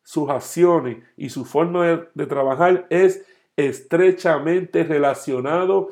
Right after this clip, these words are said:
con la educación y supervisión que usted va a tener con ellos. Si no hay educación y no hay supervisión, usted no se puede quejar de nada, ¿ok?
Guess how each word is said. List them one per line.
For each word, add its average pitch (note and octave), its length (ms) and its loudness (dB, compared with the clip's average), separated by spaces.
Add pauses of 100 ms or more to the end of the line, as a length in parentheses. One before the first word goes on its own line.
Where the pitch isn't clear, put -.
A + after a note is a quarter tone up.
(220)
con C#3+ 260 4
la C#3+ 80 4
educación C#3+ 1040 0
y A3+ 280 0
supervisión D3 1080 -4 (400)
que D3 120 -8
usted C3+ 200 -4
va C#3 120 4
a C3+ 40 0
tener C3+ 280 0
con C3 200 -4
ellos. A#2+ 320 -2 (320)
Si C#3+ 200 -8
no C3 100 -2
hay D3+ 80 2
educación F3+ 800 4 (160)
y D3 160 -6
no C#3 80 -2
hay C#3+ 60 0
supervisión, F3+ 880 0 (360)
usted C#3+ 340 -2
no D3+ 100 -2
se D3+ 140 -2
puede D3 280 -2
quejar D3+ 580 0
de C#3+ 320 -2
nada, C3 460 -4 (400)
¿ok? A#2+ 200 -6